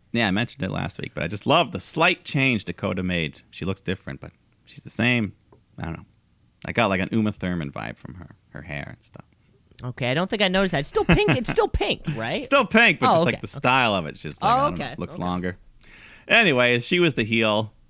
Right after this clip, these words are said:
Speaker 1: but the crowd was rooting for Dakota, I think. Uh, so was I. But, uh, yeah, just a good, hard-fought, back-and-forth match. Dakota's working over Raquel's arm,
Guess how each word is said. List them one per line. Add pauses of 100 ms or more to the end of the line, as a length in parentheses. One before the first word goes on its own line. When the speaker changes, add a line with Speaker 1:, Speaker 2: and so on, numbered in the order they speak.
Speaker 1:
but
the
crowd
was
rooting
for
Dakota,
I
think. (340)
Uh,
so
was
I. (540)
But, (800)
uh,
yeah,
just
a
good,
hard-fought,
back-and-forth
match. (560)
Dakota's
working
over
Raquel's
arm,